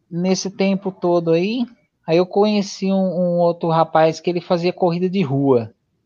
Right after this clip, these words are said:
E aí ele pegou e falou, "Anderson, vamos correr na rua, né?" Falei, "Caramba, mais uma novidade, né?" Eu corri em pista, né? Eu não sabia como que era correr na rua. E aí na rua tem um procedimento, assim, que é totalmente diferente, né, cara? É a mesma coisa você nadar em piscina e você nadar no mar, né, mano?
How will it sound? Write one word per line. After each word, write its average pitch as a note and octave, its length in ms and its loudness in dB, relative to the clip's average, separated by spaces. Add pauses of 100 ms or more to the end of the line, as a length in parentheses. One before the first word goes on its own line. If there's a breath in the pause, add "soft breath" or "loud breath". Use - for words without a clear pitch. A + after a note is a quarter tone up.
(200)
E C3+ 160 0
aí D#3+ 260 4
ele G3 180 4
pegou F#3+ 280 0
e F#3+ 40 -8
falou, G#3 260 -2
"Anderson, C3+ 460 0
vamos D#3 240 -4
correr F#3+ 240 0
na G3 140 0
rua, D#3 460 0
né?" F3 280 -4 (640)
Falei, B2+ 220 -8
"Caramba, B2 420 -2
mais B2+ 280 -4
uma D#3 160 -4
novidade, E3 720 -2
né?" C#3 160 -8 (220)
Eu B2+ 100 2
corri B2+ 260 2
em D#3 100 -2
pista, G#3 600 -4
né? D3 120 -2
Eu C3+ 60 -4
não B2+ 80 -6
sabia B2+ 340 -4
como F#3 220 -4
que C#3+ 60 -4
era B2+ 120 -2
correr A#2 240 0
na A#2 140 -2
rua. A2+ 380 -4 (420)
E A#2+ 160 2
aí B2 160 6
na E3 140 4
rua D#3+ 260 2
tem A3 200 -2
um D#4 420 -2
procedimento, D#3 720 -2
assim, C#3 200 -2
que C#3 100 0
é C3 40 4
totalmente A3 800 0
diferente, G#3+ 760 0
né, D3 120 0
cara? B2+ 280 2
É - 20 2
a - 20 0
mesma C3+ 300 -2
coisa G3 240 2
você D#3+ 540 0
nadar C3 440 4
em B2+ 60 0
piscina C3 640 -8
e G3+ 80 -2
você G#3 320 -4
nadar A3+ 340 0
no B3 140 -4
mar, D3+ 380 4
né, C3 100 0
mano? G#2+ 160 -6